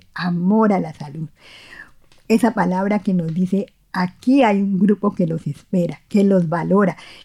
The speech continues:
que les da nuevamente competencias para ser hábiles en la ciudad, en la ciudadanía".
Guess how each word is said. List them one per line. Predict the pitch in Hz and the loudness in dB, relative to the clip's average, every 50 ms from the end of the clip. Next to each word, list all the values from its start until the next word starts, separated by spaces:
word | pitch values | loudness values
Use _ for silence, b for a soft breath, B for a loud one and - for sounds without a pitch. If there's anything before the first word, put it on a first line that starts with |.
| B - | B 0
que | - 214 220 | 2 4 4
les | 208 202 202 196 190 180 | 6 4 4 4 4 2
da | 196 202 226 240 | 2 4 6 6
nuevamente | 254 269 262 254 240 233 233 233 226 220 - 220 - | 6 6 6 6 6 6 6 4 4 4 2 0 -2
competencias | - 202 185 - - 160 - 185 185 190 196 - 208 196 | 0 -2 -2 -2 -4 -8 -6 -4 -4 -4 -2 -2 -2 -2
para | - 202 170 156 156 | -2 -6 -8 -6 -2
ser | - 180 180 180 - - | 0 0 0 0 -2 -2
hábiles | 214 220 220 233 233 220 220 240 - - | 0 2 2 4 2 2 2 0 -2 -2
en | - 202 185 170 | -2 -2 -2 -2
la | 156 143 | -2 -6
ciudad, | - - - 170 165 151 151 151 - _ b b b b b b b b | -12 -10 -8 -8 -8 -6 -8 -10 -12 _ b b b b b b b b
en | 202 196 190 | 2 2 4
la | 185 175 | 2 2
ciudadanía". | - - 175 165 160 156 156 147 160 165 151 139 - | 2 0 0 0 -2 -4 -6 -8 -8 -10 -12 -14 -18